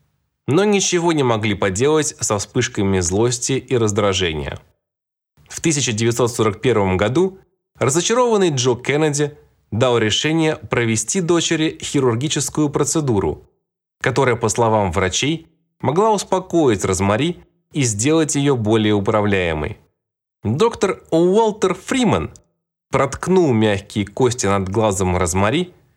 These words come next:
и рассек ее мозг. Из трудного подростка Розмари превратилась в инвалида, неспособного контролировать и обслуживать себя.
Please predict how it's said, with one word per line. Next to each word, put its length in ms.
и 100
рассек 580
ее 320
мозг. 420
Из 120
трудного 440
подростка 760
Розмари 400
превратилась 600
в 140
инвалида, 720
неспособного 800
контролировать 920
и 100
обслуживать 680
себя. 440